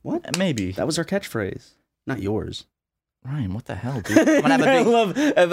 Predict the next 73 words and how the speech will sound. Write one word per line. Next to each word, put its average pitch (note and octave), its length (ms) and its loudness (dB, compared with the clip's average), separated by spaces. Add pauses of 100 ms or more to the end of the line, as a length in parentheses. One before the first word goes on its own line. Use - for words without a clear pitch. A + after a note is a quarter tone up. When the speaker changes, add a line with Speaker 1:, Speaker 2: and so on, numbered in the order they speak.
Speaker 1:
if D#3 100 2
I D#3+ 80 6
get, D3+ 160 4
like, B2 220 0
"Not D3+ 200 -2
yours, F#2 380 -4
fucking - 320 -12
idiot." E2+ 300 -4
<laughs> - 420 -6
Speaker 2:
I'm - 20 -4
gonna C#3+ 120 4
have D3+ 100 4
nothing C#3+ 240 2
but C3 80 0
Super B2 280 0
Mega G2+ 200 0
merch F2+ 400 -4
all A2 220 2
over, F2+ 400 -2 (120)
uh, F#2+ 420 2
<laughs> - 20 -2
which G#2+ 180 0
we're B2+ 60 2
gonna A2+ 140 0
talk B2 240 2
about G#2 240 2
in F#2 60 0
a G2 40 0
little G#2+ 180 0
bit. - 360 -6
But F#2+ 300 0
I'm G#2+ 100 0
gonna G#2+ 120 0
have F#2+ 180 -2
Super C3 340 -2
Mega B2 180 0
posters A2+ 500 -4
everywhere. A2 540 -2
So, G2+ 420 -2 (580)
uh, F#2+ 320 2
after G#2 240 0
the G#2 80 0
bomb G#2+ 420 0
goes G2+ 260 0
off, G2 260 0
I G#2 80 0
can G#2 300 -2
look A2 180 -2
at A2 60 -2
the G#2+ 60 -6
posters G#2+ 400 -4
and F#2+ 100 -4
cry G2 380 0
and F#2 100 -2
remember F#2 580 -2
Speaker 1:
Okay. C3+ 240 -4
Speaker 2:
the A2 80 -2
great A2 280 -2
times G#2 300 -4
I - 60 -4
share G2 200 -2
with G2 100 0
my F#2 120 -2
friend F#2+ 280 -6
Ryan F#2+ 260 -2
McGee. F2+ 280 -4
Speaker 1:
You A2+ 80 -2
get A#2 80 0
a G#2+ 40 0
Speaker 2:
And F#2 80 -4
Speaker 1:
factual G2+ 320 0
factoid F2+ 480 -4
shirt. F#2 340 -4